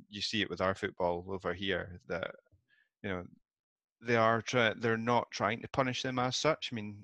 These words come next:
life happens and things, and things happen, but, um, yeah, that, that overall, that's the, the theme that I would take from it, is that they prepare so well that, you know, it doesn't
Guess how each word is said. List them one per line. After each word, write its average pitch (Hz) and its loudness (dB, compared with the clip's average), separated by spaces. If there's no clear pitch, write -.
life 117 2
happens 92 -2
and 90 -14
things, 92 -8
and 101 -12
things 95 -4
happen, 90 -4
but, 101 -6
um, 95 -2
yeah, 113 6
that, 123 6
that 117 0
overall, 101 4
that's - 0
the, 85 0
the 87 -6
theme 95 -6
that 87 -4
I 90 0
would 87 -4
take 95 -4
from 90 -6
it, 85 -8
is 92 -8
that 101 -4
they 98 -4
prepare 107 2
so 104 0
well 90 0
that, 98 -4
you 107 -10
know, 87 -4
it 85 -10
doesn't 95 -6